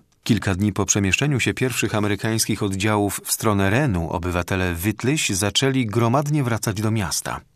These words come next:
W ratuszu rozgościła się jednostka okupacyjna, która zaczęła rządzić na mocy wojskowych rozporządzeń.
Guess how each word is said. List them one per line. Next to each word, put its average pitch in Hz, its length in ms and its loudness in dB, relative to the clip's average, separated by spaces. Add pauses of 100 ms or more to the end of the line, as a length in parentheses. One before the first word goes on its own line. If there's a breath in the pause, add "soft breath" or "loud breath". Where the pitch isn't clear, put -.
(120)
W 87 80 -4
ratuszu 90 380 -2
rozgościła 90 540 -4
się 92 120 -2
jednostka 87 500 -2
okupacyjna, 101 720 -4
która 151 540 -4
zaczęła 123 460 -2
rządzić 107 580 -2
na 117 180 0
mocy 104 320 -2
wojskowych 85 540 -4
rozporządzeń. 82 680 -6